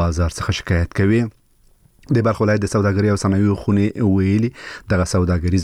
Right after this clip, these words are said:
مرکز شپږ پنځوس دوکانونه لري چې تر سلو ډېرې ښځې پکې کار کوي. د دې مرکز یو شمیر سوداګرې میرمنې وایي په وروستیو کلونو کې د توکو د خرڅلاو بازار، اه، پیکه شوی او په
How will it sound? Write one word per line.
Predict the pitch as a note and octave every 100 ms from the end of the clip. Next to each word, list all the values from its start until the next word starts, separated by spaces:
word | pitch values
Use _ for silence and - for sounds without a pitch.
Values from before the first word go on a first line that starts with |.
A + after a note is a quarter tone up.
| F#2
مرکز | F2 - G#2+ A2 - C#3+ -
شپږ | - C#3 -
پنځوس | A#2+ A#2+ B2 A#2+ - G2+
دوکانونه | F#2+ F#2+ G2 C3 B2+
لري | A#2+ A#2+
چې | B2 A#2+ - - -
تر | G#2 E2
سلو | - G#2+ G#2+
ډېرې | - G2+ E2 A2+ G2+ -
ښځې | E2 -
پکې | - F#2 -
کار | E2+ -
کوي. | G2+ G#2+
د | C3
دې | A#2+ C#3
مرکز | B2 C3 A#2+
یو | A#2+
شمیر | B2 A#2+ B2
سوداګرې | - A2+ A2+ A2 A2+
میرمنې | A2+ G#2+ A2+ G#2+
وایي | G#2+ A2
په | G#2
وروستیو | G2 - A#2 G2+
کلونو | G#2 G#2 G#2+ G2+
کې | - G2
د | F#2 C3+
توکو | C3+ -
د | -
خرڅلاو | A#2 - B2 A#2+ E2
بازار، | E2+ D#2+ G#2+ D3
اه، | - - - - - - A2+ G#2
پیکه | - - F2+
شوی | - G2+ G2+
او | G2 G2+
په | - G#2